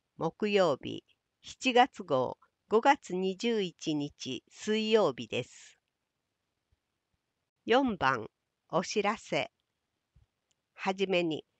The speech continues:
国民健康保険に加入している人へ、税の申告はお済みですか？保険料の計算や高額療養費の自己負担限度額の判定に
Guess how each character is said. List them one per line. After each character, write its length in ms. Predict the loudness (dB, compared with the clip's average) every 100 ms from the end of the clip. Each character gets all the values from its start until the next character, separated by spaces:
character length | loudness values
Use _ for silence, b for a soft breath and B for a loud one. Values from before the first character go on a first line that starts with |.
| _ _ _ -4
国 340 | -2 0 0
民 240 | 2 0 0
健 240 | 2 2
康 380 | 2 4 6 6
保 160 | 2
険 380 | 2 2 2 0
に 140 | -2 -2
加 200 | 0 0
入 340 | 2 2 0
し 100 | -2
て 200 | 2 2
い 120 | 2
る 200 | -2 -4
人 320 | -6 -2 0
へ、 200 | 2 -2 _ _ _ _ _ _ _ -6
税 300 | 4 6 6
の 140 | 2
申 300 | 0 -2 2
告 320 | 0 0 0
は 200 | 2 2 0
お 80 | -8
済 160 | -4
み 160 | -2 0
で 140 | -2
す 180 | -4 -10
か？ 300 | -8 -8 -8 _ _ _ _ _ _ -20 -20 _ _ _ _ _ _ _ _
保 180 | -4 -4
険 320 | 2 2 4
料 240 | 4 4 4
の 120 | 2
計 280 | 0 0 0
算 340 | 0 0 2
や 240 | 2 0 -2 -14
高 300 | 0 2 4
額 300 | 2 2 0
療 280 | 4 4 4
養 240 | 4 2
費 220 | 2 -2
の 120 | -2 -2
自 200 | -4 0
己 20 |
負 260 | 0 0 0
担 280 | 2 2
限 320 | 2 0 0 0
度 100 | 2
額 320 | 2 0 -4
の 120 | -2
判 260 | 2 0 0
定 340 | -2 0 0
に 280 | -2 -4